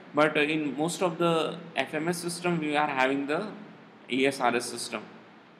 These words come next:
In our Gujarat itself, we are using this in the case of, uh, Banaskantha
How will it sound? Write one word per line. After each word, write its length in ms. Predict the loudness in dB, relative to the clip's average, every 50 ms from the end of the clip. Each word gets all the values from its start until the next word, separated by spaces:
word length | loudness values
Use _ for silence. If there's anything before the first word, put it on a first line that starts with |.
| -20 -20 -20 -16 -6
In 120 | -4 -2 0
our 160 | 2 2 2
Gujarat 400 | 2 0 0 4 4 4 4 4
itself, 420 | 2 -2 -2 0 0 0 0 0 -4 -12 -14 -18 -18 -18 -20 -20 -20 -20 -12 -2
we 140 | 2 4 6
are 240 | 6 6 6 4 2
using 420 | 2 2 2 2 2 2 2 2
this 280 | 2 0 0 -2 -4 -8
in 200 | -6 -2 -2 0
the 100 | 0 0
case 380 | 0 2 0 0 0 0 0
of, 420 | 2 4 6 6 4 4 2 -2 0
uh, 220 | 2 2 2 0 -2 -4 -12 -14 -16 -20 -20 -20 -20 -20 -20 -20 -20 -20 -20 -14 -2 2
Banaskantha 960 | 4 4 4 4 2 0 0 2 2 2 4 2 4 4 4 4 2 0